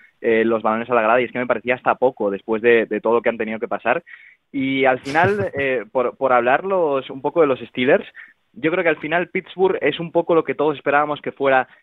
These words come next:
Speaker 1: Indianapolis, que fuera Baltimore, que fuera Cleveland. O sea, Pittsburgh es un equipo al que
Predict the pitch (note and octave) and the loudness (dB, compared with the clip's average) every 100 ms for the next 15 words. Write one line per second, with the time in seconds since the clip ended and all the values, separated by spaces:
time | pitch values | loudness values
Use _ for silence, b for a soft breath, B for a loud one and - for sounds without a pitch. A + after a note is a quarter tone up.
0 | _ C3 C3+ C#3+ D3 C#3 C#3+ C#3 - A#2+ | _ -6 0 2 2 0 -2 -4 -6 -8
1 | C3 B2+ B2+ A2 C#3 C#3+ C3+ C3+ C#3+ C#3 | -2 0 0 0 0 0 0 -6 -6 -6
2 | A2+ - C3 B2+ - - D3 C#3+ C3+ C3+ | -8 -2 2 2 0 -4 -2 2 4 2
3 | C3+ - - D#3 E3+ D3+ D#3 D3 F3 - | 2 -6 -8 -6 -4 -4 -4 -10 -6 0
4 | E3+ - b b A#2 A#2+ - A#2+ A#2 | 0 0 b b 0 0 0 -2 -2